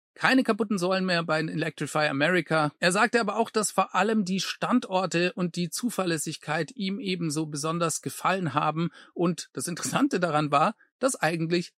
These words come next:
sein Sohn daran schuld ist. Er war nämlich unterwegs mit seiner Familie in einem vollelektrischen Ford und sein Sohn sagte plötzlich,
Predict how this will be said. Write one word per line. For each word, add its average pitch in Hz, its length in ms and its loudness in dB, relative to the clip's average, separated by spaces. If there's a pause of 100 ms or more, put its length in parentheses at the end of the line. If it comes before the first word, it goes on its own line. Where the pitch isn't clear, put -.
sein 160 500 0
Sohn 185 440 2
daran 143 280 2
schuld 156 300 -4
ist. 165 340 -8 (180)
Er 208 140 4
war 262 80 8
nämlich 269 320 8
unterwegs 233 480 4
mit 170 120 -2
seiner 202 220 0
Familie 190 440 2
in 185 220 -4
einem 160 420 -2
vollelektrischen 139 840 -6
Ford 220 400 0 (320)
und 226 380 2 (100)
sein 156 320 -2
Sohn 196 380 2
sagte 170 400 0
plötzlich, 160 600 -4